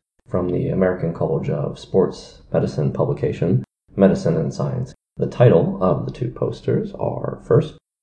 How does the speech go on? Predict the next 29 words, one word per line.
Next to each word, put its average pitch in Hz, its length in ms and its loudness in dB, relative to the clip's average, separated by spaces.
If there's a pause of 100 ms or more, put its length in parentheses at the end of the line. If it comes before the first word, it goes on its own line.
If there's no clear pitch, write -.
(120)
Physical 90 500 4
Activity 80 500 -4
Levels 71 360 -4
of 64 160 -4
Students 90 580 -2
Walking 71 420 0
Shelter 87 380 -2
Dogs - 400 -2
in - 300 0
an - 260 -2
Activity - 440 -4
Course, - 460 -2 (220)
and 92 180 2
the - 40 0
second - 260 2
one - 200 -2
is 156 400 2 (340)
Preliminary 90 500 6
Findings 82 460 -2
from 71 200 -4
a 69 160 -4
Stealth - 640 -2
Physical 80 340 0
Activity - 400 -6
Intervention 82 720 -2
Targeting 87 600 -2
Inactive 104 720 -2
Dog - 380 -6
Owners. - 100 -6